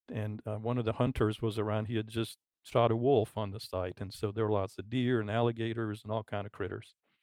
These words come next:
But anyway, they, they kinda saw the vision that, yes, we could turn this into something, and, and, you know, this is where we're gonna lead human spaceflight from in the next few years. And,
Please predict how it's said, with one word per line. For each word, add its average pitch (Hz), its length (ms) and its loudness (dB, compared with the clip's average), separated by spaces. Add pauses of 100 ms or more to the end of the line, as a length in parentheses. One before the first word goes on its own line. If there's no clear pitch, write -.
(580)
But 151 120 4
anyway, 156 360 10
they, 131 240 6
they 127 180 4
kinda 185 300 4
saw 175 220 6
the 156 100 4
vision 143 400 6
that, 113 200 0
yes, 139 360 0
we 143 80 -4
could - 180 -4
turn 143 240 0
this 131 180 -2
into 120 240 0
something, 113 600 -2
and, 110 240 -6
and, 107 300 -8
you 135 100 -8
know, 107 60 -8
this 120 200 -2
is 139 140 0
where 127 220 6
we're 123 100 -2
gonna 123 240 2
lead 120 300 0
human 117 260 -2
spaceflight 107 600 0
from 110 520 0
in 113 120 -6
the 113 80 -4
next 104 280 -4
few 101 100 -8
years. 104 460 -4
And, 104 120 -8